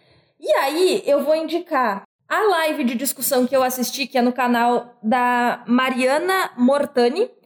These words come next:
que é li-, live de discussão, Os Erros e Acertos de The Prom, a Festa de Formatura. Que é uma discussão, é, com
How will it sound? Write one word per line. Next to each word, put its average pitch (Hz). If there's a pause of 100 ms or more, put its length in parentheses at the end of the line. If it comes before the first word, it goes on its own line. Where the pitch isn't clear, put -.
(260)
que -
é 269
li-, 302
live 370
de 330
discussão, 339
Os 247
Erros 330
e 359
Acertos 294
de 254
The 277
Prom, 277
a 262
Festa 269
de 233
Formatura. 269 (420)
Que 277
é 277
uma 302
discussão, 269
é, 247
com 247